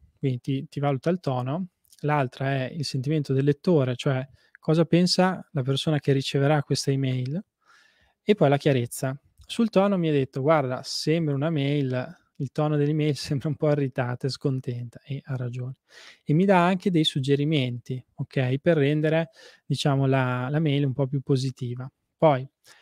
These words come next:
sentimento del lettore: "Guarda, la mail non comunica chiaramente quali sono le tue aspettative per il prossimo anno". Ha ragione, io sono stato troppo,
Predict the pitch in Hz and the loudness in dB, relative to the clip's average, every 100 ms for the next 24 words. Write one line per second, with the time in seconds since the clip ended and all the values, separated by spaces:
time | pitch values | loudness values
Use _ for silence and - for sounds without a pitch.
0 | _ - 160 165 202 226 220 202 196 185 | _ -2 -2 2 2 2 4 4 4 0
1 | - 208 143 131 120 - - 170 180 135 | 2 4 6 4 0 -8 -2 2 4 4
2 | 139 196 185 190 165 190 190 170 208 233 | 2 2 2 2 2 0 0 2 4 4
3 | 156 139 - 139 139 135 123 127 131 131 | 2 0 -2 -2 -2 -2 -2 -4 -2 -2
4 | - 135 131 143 135 139 131 135 - 135 | 0 0 0 -2 0 -2 -2 -2 0 -2
5 | 127 123 139 - 135 - 139 131 123 127 | -2 -4 -6 -2 -4 -2 -2 -2 -4 -6
6 | - - 165 147 123 165 165 127 127 147 | -10 -2 0 2 2 4 4 4 2 0
7 | - 131 139 127 123 - 151 156 160 156 | 0 -2 0 -2 -2 2 2 4 2 2